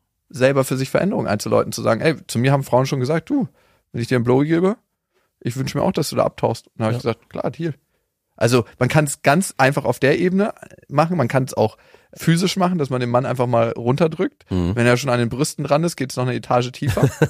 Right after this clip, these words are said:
Speaker 2: <laughs>
Speaker 1: Und er ist dann so am Bauchnabel die ganze Zeit und dann noch eine Etage tiefer. Und dann hat er irgendwann die Füße im Mund.
Speaker 2: Aber wie gesagt, dafür muss auch jede Frau für sich erkennen.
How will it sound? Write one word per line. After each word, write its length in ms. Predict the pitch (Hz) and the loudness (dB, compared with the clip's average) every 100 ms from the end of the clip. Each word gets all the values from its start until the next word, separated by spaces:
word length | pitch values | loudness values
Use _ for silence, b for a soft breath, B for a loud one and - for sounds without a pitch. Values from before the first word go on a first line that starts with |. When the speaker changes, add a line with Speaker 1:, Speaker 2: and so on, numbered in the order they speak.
| - | 2
Speaker 2:
<laughs> 240 | 147 - | -2 -2
Speaker 1:
Und 160 | - 120 | -2 2
er 100 | 120 | 2
ist 140 | 120 | 2
dann 140 | 120 117 | 2 4
so 80 | |
am 100 | 104 107 | 4 4
Bauchnabel 400 | 110 - 131 131 | 2 2 0 0
die 60 | |
ganze 200 | 127 123 | -4 -4
Zeit 140 | 120 120 | -4 -4
und 160 | 104 110 | -2 2
dann 240 | 131 139 | 2 0
noch 280 | 113 107 107 | 0 0 0
eine 100 | 151 | -2
Etage 320 | 143 147 151 | 2 0 0
tiefer. 360 | - 180 220 339 B B B B _ | -4 0 0 0 B B B B _
Und 300 | - 131 123 | -2 2 2
dann 180 | 123 | 4
hat 120 | 127 127 | 4 4
er 80 | |
irgendwann 260 | 120 120 117 | 2 0 0
die 60 | 113 | -2
Füße 260 | 120 113 | -4 -2
im 60 | 98 | -2
Mund. 200 | 85 - b b b b | -4 -8 b b b b
Speaker 2:
Aber 420 | 117 113 107 101 95 | 2 4 2 -4 -8
wie 120 | 107 107 | -6 0
gesagt, 200 | 104 90 | 2 2
dafür 200 | 92 104 | 2 0
muss 120 | 98 | 2
auch 80 | 90 | 0
jede 160 | 98 90 | 0 -2
Frau 200 | - 90 | -2 -2
für 100 | 87 | -2
sich 140 | 87 | -4
erkennen. 480 | 82 - 107 113 | -4 -4 -4 -4